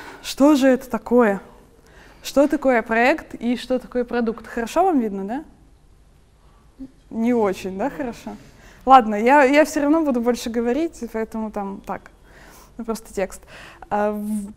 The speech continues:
проект — это временное предприятие, которое направлено на создание какого-то уникального продукта, услуги или результата. Окончание проекта наступает,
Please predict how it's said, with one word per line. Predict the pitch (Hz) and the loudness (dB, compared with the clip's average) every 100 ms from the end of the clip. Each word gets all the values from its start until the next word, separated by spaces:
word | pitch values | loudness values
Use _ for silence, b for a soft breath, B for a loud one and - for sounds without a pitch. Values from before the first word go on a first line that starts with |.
| - | 0
проект — | 285 285 370 - - | 6 8 8 6 -2
это | 285 294 285 220 - - - | 0 4 4 4 -2 -20 -8
временное | 233 226 285 330 269 233 233 | -4 2 4 4 4 4 2
предприятие, | 240 233 269 285 392 - 277 | 0 -2 2 4 4 4 0
которое | 262 247 320 294 | 0 0 2 4
направлено | 254 254 285 277 254 240 | 2 2 2 4 2 2
на | 233 269 | 2 2
создание | 269 262 226 262 262 220 | 0 -2 2 4 4 0
какого-то | - - 247 247 226 | -4 0 0 0 0
уникального | 226 226 269 285 254 226 226 | -2 0 2 4 2 2 -2
продукта, | 220 226 214 208 - 180 180 | -2 -2 -2 -4 -6 -6 -6
услуги | 202 - 285 349 247 | -12 -6 2 2 2
или | - 262 277 262 | -2 0 2 2
результата. | 220 254 233 226 233 208 202 - B B B B B | 2 0 0 -2 2 2 0 -10 B B B B B
Окончание | 240 269 254 330 427 403 | 0 2 2 6 6 6
проекта | 302 277 254 247 214 | 4 4 4 2 -4
наступает, | 208 - 254 254 196 180 | -6 -4 -4 4 4 4